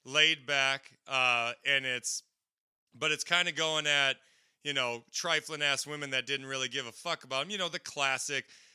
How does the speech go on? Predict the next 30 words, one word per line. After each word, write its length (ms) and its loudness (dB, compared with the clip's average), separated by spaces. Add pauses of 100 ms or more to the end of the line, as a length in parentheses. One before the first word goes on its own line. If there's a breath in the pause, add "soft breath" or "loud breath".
(140 loud breath)
uh, 420 2
they 140 4
didn't 260 -2
care 300 -2
about 340 -2
him 360 -10
when 140 -6
he 80 -4
wasn't 420 -8
doing 340 -4
anything, 680 -4 (420 soft breath)
and 160 0
now 280 4
all 260 0
of 80 -6
a 60 -6
sudden 680 -4 (180)
they, 420 2 (180)
they 160 -2
want 340 -8
to, 340 -8
uh, 160 -8 (300 loud breath)
they 80 -6
wanna 220 0
get 220 -2
with, 120 -8 (200)
with 120 -6
the 60 -10
dog, 320 -6 (260)
okay? 480 4